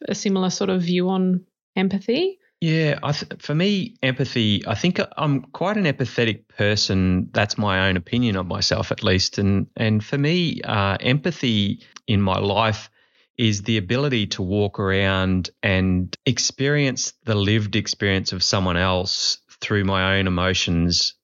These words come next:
Speaker 2: putting myself in their shoes as I'm walking through the street or dealing with someone or interacting with someone online or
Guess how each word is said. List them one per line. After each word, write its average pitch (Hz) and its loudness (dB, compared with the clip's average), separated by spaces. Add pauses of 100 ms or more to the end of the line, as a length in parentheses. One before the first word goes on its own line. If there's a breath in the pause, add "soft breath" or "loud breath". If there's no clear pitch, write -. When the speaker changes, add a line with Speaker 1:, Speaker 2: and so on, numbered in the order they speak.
(180)
Speaker 2:
putting 139 0
myself 104 -2
in 95 0
their 92 2
shoes 90 0
as 98 2
I'm 95 0
walking 92 0
through 101 -2
the 90 0
street 92 0
or 90 -2
dealing 104 0
with 98 0
someone 98 0
or 92 0
interacting 95 0
with 90 0
someone 92 0 (720 loud breath)
online 104 0
or 87 -2